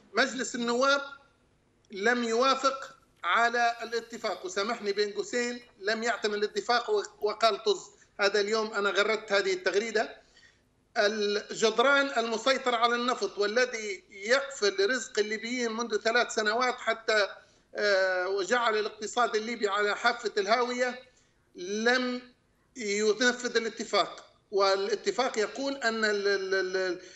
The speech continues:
أن ال-، الم-، الموارد الرئيسية للنفط لل-، للشعب الليبي تحت سيطرة حكومة الوفاق. ثالثاً، حفتر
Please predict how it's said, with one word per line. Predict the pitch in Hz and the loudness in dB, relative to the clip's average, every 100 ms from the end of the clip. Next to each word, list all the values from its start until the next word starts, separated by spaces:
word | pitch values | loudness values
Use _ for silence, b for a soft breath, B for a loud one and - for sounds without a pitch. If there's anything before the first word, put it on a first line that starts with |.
| B - | B 0
أن | 214 202 | 2 4
ال-، | 190 190 | 2 2
الم-، | 185 180 175 180 190 | 0 0 0 -2 0
الموارد | 185 190 240 262 226 | 2 4 4 2 0
الرئيسية | 220 233 202 - 247 220 | 0 2 0 -2 0 0
للنفط | 196 196 240 - - | 0 -2 -4 -6 -8
لل-، | 202 190 190 190 | -2 0 0 0
للشعب | 185 - 240 208 | -2 -2 0 0
الليبي | 226 269 233 | -4 -6 -6
تحت | 285 - | -6 -8
سيطرة | - 254 247 240 240 - | -2 -2 2 0 0 -8
حكومة | 208 247 226 | -8 -6 -4
الوفاق. | 233 220 196 156 - b b b b b b _ _ _ - | -4 -2 -2 -4 -8 b b b b b b _ _ _ 2
ثالثاً، | 254 269 269 277 226 | 4 4 2 2 2
حفتر | - 294 - 185 | 0 0 0 -2